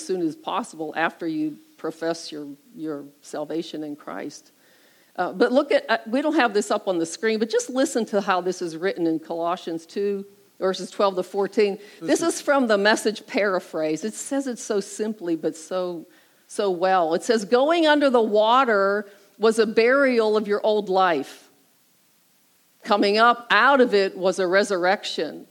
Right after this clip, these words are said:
Speaker 1: God raising you from the dead as he did Christ. When you were stuck in your old sin-dead life, you were incapable of responding to God.
Speaker 2: Mm-hmm.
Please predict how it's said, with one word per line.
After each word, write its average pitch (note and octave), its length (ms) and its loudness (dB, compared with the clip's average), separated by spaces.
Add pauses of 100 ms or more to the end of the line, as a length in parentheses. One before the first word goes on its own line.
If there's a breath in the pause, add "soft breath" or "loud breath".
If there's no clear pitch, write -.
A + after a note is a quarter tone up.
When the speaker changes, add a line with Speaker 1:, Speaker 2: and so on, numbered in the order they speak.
(140)
Speaker 1:
God G3 260 2
raising A3 640 2
you F#3+ 200 -4
from G3+ 440 -2
the E3+ 140 -2
dead E3+ 460 0
as E3+ 260 -4
he G3 180 -10
did F3 300 -4
Christ. - 600 -8 (640 soft breath)
When G3+ 240 2
you A#3+ 160 2
were D#4 140 0
stuck C4+ 460 0
in A#3+ 140 2
your G3+ 220 0
old A#3 380 4
sin-dead G#3+ 760 0
life, F#3 640 -4 (440 soft breath)
you B3 180 -2
were C#4 100 2
incapable C4+ 800 4
of A#3+ 120 2
responding A#3+ 680 0
to G#3 60 2
God. B3+ 540 -2 (240)
Speaker 2:
Mm-hmm. B2+ 580 -18